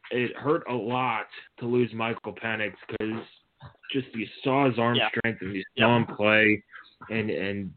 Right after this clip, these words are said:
Speaker 1: your mind just wanders to what this team would be if they, you know, rolled the dice and went with him opening day. And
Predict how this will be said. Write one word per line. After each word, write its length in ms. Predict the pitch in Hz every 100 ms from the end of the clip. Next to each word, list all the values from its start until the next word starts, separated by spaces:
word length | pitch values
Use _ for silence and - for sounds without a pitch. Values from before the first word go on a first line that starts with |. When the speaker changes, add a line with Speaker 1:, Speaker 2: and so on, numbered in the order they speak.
| -
Speaker 1:
your 100 | 104
mind 460 | 104 113 117 110
just 200 | 101 92 95
wanders 640 | 92 107 113 110 104 98 - -
to 240 | 104 98 - - - -
what 180 | 123 123
this 120 | 113
team 220 | - 117
would 160 | 107 87
be 200 | 107 107
if 140 | 92 -
they, 420 | 107 110 107 101 _ _ _ _ _ _ _ _ _ _ - -
you 140 | 117
know, 360 | 107 95 101 - - - 92
rolled 260 | 117 123
the 80 | 98
dice 300 | 92 113 120 -
and 120 | 101
went 200 | 113 117
with 160 | 104
him 180 | - 107
opening 440 | 98 110 98 101 92
day. 240 | 110 110
And 140 | 104